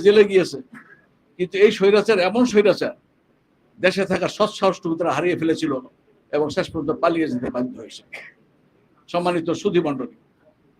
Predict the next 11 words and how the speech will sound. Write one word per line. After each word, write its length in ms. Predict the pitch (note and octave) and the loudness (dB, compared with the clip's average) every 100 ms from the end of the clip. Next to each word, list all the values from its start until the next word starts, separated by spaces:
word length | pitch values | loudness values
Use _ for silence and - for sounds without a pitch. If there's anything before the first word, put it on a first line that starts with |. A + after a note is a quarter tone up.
| _ - | _ 0
সেই 160 | F#3 F3 | 0 0
যে 60 | D#3+ | -2
জায়গাটা, 400 | D#3 D3+ D#3 D3 - _ _ _ - | 0 0 -2 -4 -10 _ _ _ -4
সেই 200 | F3+ E3+ | -2 0
জায়গায় 320 | D#3 D#3 D#3 D3 | 2 2 2 0
এখন 140 | C#3+ D3 | 0 -2
আমাদেরকে 280 | D3 C#3 C#3 - | -2 -4 -8 -4
ধারণ 200 | C#3 C#3 B2+ | -4 -4 -10
করতে 200 | B2 A2 | -12 -12
হবে। 160 | G#2 _ _ _ _ _ _ - _ _ _ - | -14 _ _ _ _ _ _ -20 _ _ _ -2
আমাদের 380 | D#3+ F#3 G3 | 0 4 4